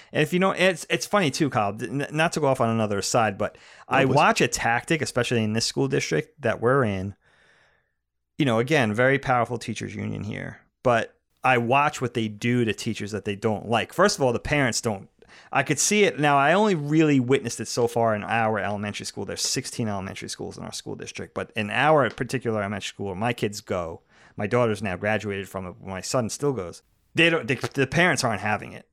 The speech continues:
Speaker 1: If there's, like, a bad, like, I, there was a bad fourth grade teacher that really wasn't good that my, you know, my daughter had,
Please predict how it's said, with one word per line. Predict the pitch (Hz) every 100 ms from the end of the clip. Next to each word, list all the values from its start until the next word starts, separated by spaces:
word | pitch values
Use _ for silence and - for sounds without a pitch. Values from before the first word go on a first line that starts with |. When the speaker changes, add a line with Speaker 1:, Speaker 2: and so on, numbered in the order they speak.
| -
Speaker 1:
If | -
there's, | 170 180
like, | 160
a |
bad, | 131 120 120 123
like, | 127 131
I, | 147
there | 143 202
was | 165
a |
bad | 113 113 113 110
fourth | 113 113
grade | - 107
teacher | - 104 120
that | 104 82
really | 104 110 107
wasn't | 107 104 107
good | 98 113
that | 107 98 -
my, | 98 107 110 117 117 -
you | - 117
know, | 101
my | 101 113
daughter | 120 104 101 95
had, | 98 92 92